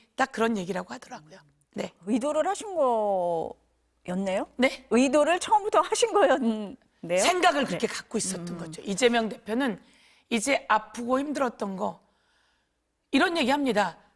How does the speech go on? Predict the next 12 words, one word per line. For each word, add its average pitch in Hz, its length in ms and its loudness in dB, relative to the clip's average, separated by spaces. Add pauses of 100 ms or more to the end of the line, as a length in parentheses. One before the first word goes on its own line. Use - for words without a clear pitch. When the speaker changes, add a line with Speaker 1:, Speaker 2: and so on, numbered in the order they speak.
(180)
Speaker 1:
칼을 339 800 2
맞았잖아요. 185 720 -10
Speaker 2:
음. - 220 -20 (260)
Speaker 1:
그리고 - 180 -10
딱 - 240 0
일 359 180 2
미리 370 220 4
간격으로 208 400 0
살았단 247 400 -12
말이에요. 185 180 -14
일 302 220 -2
미리. 202 240 -4